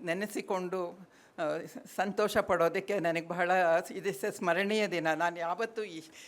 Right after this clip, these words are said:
ಈ ನನಗೆ ಈ ಅವಕಾಶ ಸಿಕ್ಕತ್ತೆ ಅಂತ ಅಂದ್ಕೊಂಡಿರಲಿಲ್ಲ. ಮತ್ತೆ ನಾನು ಇದನ್ನು ನಾನು ನನ್ನ ಸುದಿನ ಅಂತ ಹೇಳ್ತೀನಿ. ಯಾಕೆ ಅಂದರೆ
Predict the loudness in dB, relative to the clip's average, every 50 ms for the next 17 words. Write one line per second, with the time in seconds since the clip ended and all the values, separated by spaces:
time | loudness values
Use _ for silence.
0 | -16 -14 -12 -8 -8 -8 -8 -6 -4 -2 -2 -2 -2 -2 -2 -2 -2 -2 -4 -6
1 | -8 -8 -10 -8 -6 -6 -6 -4 -6 -8 -4 -4 -4 -4 -4 -6 -8 -6 -6 -6
2 | -6 -6 -6 -8 -8 -6 -8 -8 -10 -12 -16 -20 -20 -20 -20 -20 -20 -20 -20 -20
3 | -20 -18 -18 -16 -16 -16 -18 -18 -20 -20 -20 -18 -16 -16 -16 -16 -16 -16 -16 -16
4 | -16 -18 -20 -18 -18 -20 -20 -20 -20 -20 -20 -20 -20 -20 -20 -20 -20 -20 -20 -20
5 | -20 -20 -20 -20 _ -20 -20 -20 -14 _ -4 -4 -4 0 2 2 4 4 4 4
6 | 4 4 2 0 0 0 0 2 2 2 2 2 0 0 -2 -2 -2 -2 0 0
7 | 0 -2 -2 -2 -2 2 4 4 6 8 8 8 6 6 4 2 2 2 0 -2
8 | -2 0 0 -2 -2 -4 -6 -8 -12 -18 -20 -20 -20 -20 -8 0 4 6 6 6
9 | 6 4 2 2 2 2 0 0 2 2 0 -2 -4 -10